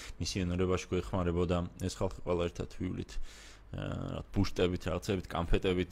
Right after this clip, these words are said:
თუ შეგხვდებით მთაწმინდაზე ცენტრალურ უბნებში, შეგიძლიათ შემოგვიერთდეთ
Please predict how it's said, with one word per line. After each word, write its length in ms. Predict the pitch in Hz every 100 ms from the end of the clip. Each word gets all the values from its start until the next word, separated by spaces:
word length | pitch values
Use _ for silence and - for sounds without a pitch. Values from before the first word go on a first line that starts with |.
| -
თუ 140 | - 123
შეგხვდებით 580 | - 104 - 107 90 -
მთაწმინდაზე 720 | - 92 - 92 90 87 87 85 - - - -
ცენტრალურ 500 | - 98 104 101 98
უბნებში, 520 | 101 107 110 - 156 165 - - - - -
შეგიძლიათ 440 | - 120 135 113 -
შემოგვიერთდეთ 880 | 101 92 87 87 85 - - 127